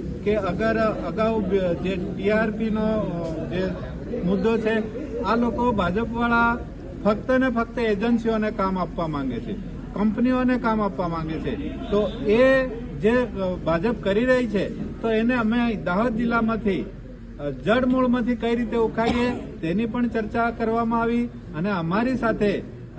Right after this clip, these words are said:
જે બી-, અ, બી ટી પીના જે કાર્યકરો હતા એ પણ અત્યારે અમારી સાથે, અ, જોડાઈ ગયા છે. તો અમારી પાર્ટી અત્યારે મજબૂત થઈ રહી છે દિવસે ને દિવસે.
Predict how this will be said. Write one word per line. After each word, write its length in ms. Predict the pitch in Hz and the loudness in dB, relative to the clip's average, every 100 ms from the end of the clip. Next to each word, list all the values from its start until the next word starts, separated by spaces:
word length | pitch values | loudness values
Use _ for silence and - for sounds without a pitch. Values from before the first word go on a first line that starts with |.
| 139 | -6
જે 100 | 165 | -6
બી-, 340 | 160 165 175 196 | -4 -2 -2 -2
અ, 220 | 170 160 147 143 - - | -2 -4 -6 -6 -8 -4
બી 100 | 170 | -2
ટી 160 | 180 254 | 0 -2
પીના 320 | 254 240 240 | 0 0 0
જે 140 | 220 | 0
કાર્યકરો 520 | 208 180 214 214 202 | 0 0 0 2 0
હતા 240 | 180 - - - - 180 | 0 -2 -6 -8 -8 -2
એ 100 | 220 | 0
પણ 240 | 226 240 | 0 0
અત્યારે 320 | 226 240 233 | 0 0 -2
અમારી 320 | 226 208 220 220 | 0 0 0 0
સાથે, 480 | 220 214 220 226 | 0 2 4 4
અ, 640 | 214 - - - 160 160 151 | 2 -4 -10 -4 -2 0 0
જોડાઈ 320 | 151 175 226 226 | 0 2 4 2
ગયા 220 | 240 240 | 0 0
છે. 160 | 233 | 0
તો 120 | 226 208 | 0 0
અમારી 340 | 170 202 214 | 0 0 0
પાર્ટી 360 | - 190 185 202 | 0 -2 -2 -2
અત્યારે 480 | - 208 208 165 - - 147 | 0 2 2 0 -4 -8 -4
મજબૂત 460 | 170 180 240 269 | -2 2 2 2
થઈ 140 | 233 226 | 2 2
રહી 140 | 226 | 2
છે 160 | 208 220 | 2 0
દિવસે 420 | 190 208 202 220 | 0 0 0 -2
ને 120 | 220 | -2
દિવસે. 420 | 196 202 196 214 | 0 0 2 0